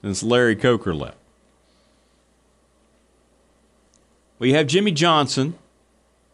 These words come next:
who went fifty-two and nine. Dennis Erickson, who went to the N F L, went sixty-three and nine. So we'll say, okay, sixty-three and nine through ninety-four, Miami's reputation is still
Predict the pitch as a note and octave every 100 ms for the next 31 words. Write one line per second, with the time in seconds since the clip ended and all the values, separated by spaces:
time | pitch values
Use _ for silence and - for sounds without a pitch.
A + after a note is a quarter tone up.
0 | _ _ _ _ _ _ _ _ _ _
1 | _ _ _ _ _ _ _ _ _ _
2 | _ _ _ _ _ _ _ _ _ _
3 | _ _ B2 C3 B2+ - F3 - D#3+ -
4 | D#3+ C#3+ B2 F#2 C2 C2 - E3+ F#3+ E3+
5 | G3 G#3+ G#3+ G3+ - G#2 - - G#2+ C3+
6 | D#3 D#3 D#3 C#3 D#3+ D3 D3+ D3 D3 D3+
7 | - - - A3+ - E3 C3 A#2+ G#2+ F2
8 | E2 C#2 - _ _ _ _ _ _ _
9 | _ _ _ _ _ _ _ _ _ _
10 | _ _ _ _ _ _ _ _ _ _
11 | _ _ _ _ _ _ _ - G3+ C4+
12 | C4 A3 A3+ E3+ C3 C3 G#3 A#3 B3+ G#3+
13 | A3 G3+ F#3 F3+ F3 F3 F3+ E3+ E3 E3
14 | D#3 D3 C#3+ C#3+ C#3 C3+ D3 D#3+ D3+ B2+
15 | C#3 C#3 C3 C#3 B2+ A#2+ B2 G2+ G#2 -
16 | - - C#3+ C#3 C3 B2+